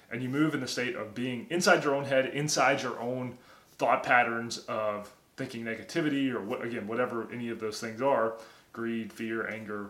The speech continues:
shame, and you move into more of an enlightened consciousness where you are, have courage, you have love,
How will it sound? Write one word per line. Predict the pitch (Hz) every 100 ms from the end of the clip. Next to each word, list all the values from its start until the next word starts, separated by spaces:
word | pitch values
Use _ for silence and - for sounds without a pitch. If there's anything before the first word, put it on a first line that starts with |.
| -
shame, | - 113 107 101 101 - _ _ _ -
and | 123 113 113 113
you | 123
move | 127 131
into | 120 113 - 113 104 101 - _ _ _ _ _ _ _ -
more | 120 120
of | 113
an |
enlightened | 107 104 135 139 131
consciousness | 131 120 - 120 113 - - - _
where | 107 110
you | 107 110 107 104
are, | 101 98 95 - _ _ _
have | - 110
courage, | - 147 110 92 - - _ _ -
you | 113
have | 117 104
love, | 117 120 104